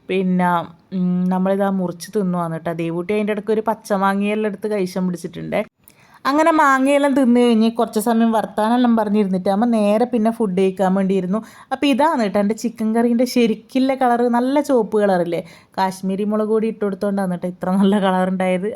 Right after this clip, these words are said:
അങ്ങനെ ഭയങ്കര എരിവൊന്നും ഉണ്ടായിട്ടില്ല. അപ്പം നല്ല ചിക്കൻ കറിയും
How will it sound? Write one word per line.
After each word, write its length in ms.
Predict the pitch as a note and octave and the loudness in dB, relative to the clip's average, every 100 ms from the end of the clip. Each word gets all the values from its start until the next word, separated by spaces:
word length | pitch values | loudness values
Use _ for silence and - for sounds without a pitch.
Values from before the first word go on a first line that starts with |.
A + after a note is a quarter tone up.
| G3 | -6
അങ്ങനെ 200 | F#3+ G#3 A3+ | -6 0 0
ഭയങ്കര 360 | G#3+ G#3 A#3 A#3 | 2 0 2 2
എരിവൊന്നും 380 | G3+ F#3+ G#3+ A3+ | 0 -2 -2 -2
ഉണ്ടായിട്ടില്ല. 380 | F#3 F3 F#3 A3+ - - _ - | -2 -4 -6 -8 -10 -20 _ -6
അപ്പം 200 | - D#4+ C#4 | -2 2 2
നല്ല 260 | A#3+ A3 - | 2 -2 -4
ചിക്കൻ 340 | G3+ - G#3+ G#3 | -10 -4 -2 2
കറിയും 320 | G3+ G3+ B3+ | 2 2 0